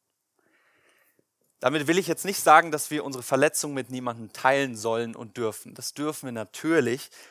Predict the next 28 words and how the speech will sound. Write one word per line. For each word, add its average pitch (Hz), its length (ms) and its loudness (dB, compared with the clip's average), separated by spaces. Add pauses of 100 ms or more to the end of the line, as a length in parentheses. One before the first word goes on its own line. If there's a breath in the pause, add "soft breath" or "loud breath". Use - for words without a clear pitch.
(100)
das - 200 -8
dürfen 143 400 -6
wir, 143 220 0 (160 loud breath)
das - 200 -6
sollen 156 280 2
wir 160 140 -2
tun. 160 500 -6 (1080)
Aber 175 260 2
es - 180 -2
gibt 202 200 -4
eben 185 180 0
einen 175 160 2
großen 185 280 0
Unterschied, 185 800 -6 (560)
ob 156 200 2
ich - 300 -2 (140)
mit 165 240 -2
meiner 185 320 2
Enttäuschung 143 760 -2 (460)
zu 185 300 -6
jemandem 156 500 0
gehe 139 340 2
und 135 160 -8
das 131 160 -8
gemeinsam 160 840 0
vor 131 220 -10
Gott 151 300 -2
bringe 180 400 -8